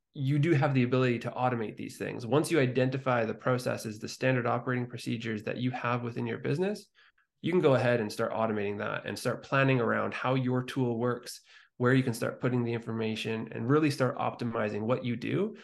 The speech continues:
so you don't have to do these manual data entry, or you don't have to send out that email every single time, which drives people nuts. You can cut down five, ten, fifteen minutes a day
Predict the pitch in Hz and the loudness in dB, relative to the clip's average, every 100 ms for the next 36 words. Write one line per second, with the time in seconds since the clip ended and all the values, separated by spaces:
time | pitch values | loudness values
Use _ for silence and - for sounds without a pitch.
0 | - - - 160 165 170 143 - 110 104 | -20 -6 0 2 4 2 0 -2 -4 -6
1 | 104 104 101 101 107 117 98 101 98 107 | -6 -4 -4 -4 -6 -8 -8 -6 -6 -6
2 | 107 110 101 107 123 135 143 160 - 110 | -8 -8 -8 -2 0 2 2 0 -4 -4
3 | - 107 110 110 101 110 - 127 127 110 | -6 -6 -4 -2 -2 -4 0 4 4 2
4 | - 113 127 113 113 113 110 117 113 107 | -2 0 2 0 -2 -4 -2 0 0 -2
5 | 107 120 110 104 120 - - - - 110 | -4 -2 -2 -2 -6 -14 -20 -14 -10 -10
6 | 104 117 110 113 - 110 104 107 110 - | -2 2 2 2 -2 -4 -2 -2 -4 -4
7 | 117 127 123 139 - 131 123 120 127 127 | -4 -2 0 -2 2 2 2 0 0 2
8 | 120 - 139 135 113 - 139 139 127 127 | -2 -4 -4 -2 -2 -4 -4 0 2 2
9 | 120 110 117 120 107 | -2 -4 -2 -2 -4